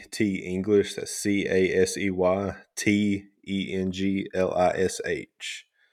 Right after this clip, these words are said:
That's where you can find me on Instagram. And then, um, I said, obviously, we've told you about the Fish Lift Eat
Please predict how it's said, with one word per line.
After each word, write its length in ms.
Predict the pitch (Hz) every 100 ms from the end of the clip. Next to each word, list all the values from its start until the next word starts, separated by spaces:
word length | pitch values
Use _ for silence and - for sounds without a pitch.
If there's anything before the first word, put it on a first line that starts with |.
| _ _ _ _ -
That's 180 | 87 98
where 80 |
you 60 | 92
can 40 | 98
find 100 | 95 95
me 80 |
on 120 | 95 90
Instagram. 800 | 104 - 95 101 98 98 95
And 140 | 92 92
then, 300 | 92 90 87
um, 340 | 85 82 85 - _ _ _ _ _
I 40 | -
said, 180 | - 90
obviously, 460 | 90 90 - 90
we've 180 | 87 -
told 200 | 90 87
you 60 | 87
about 220 | 92 95
the 60 |
Fish 300 | 85 95 92
Lift 220 | 95 90 92
Eat 260 | 90 87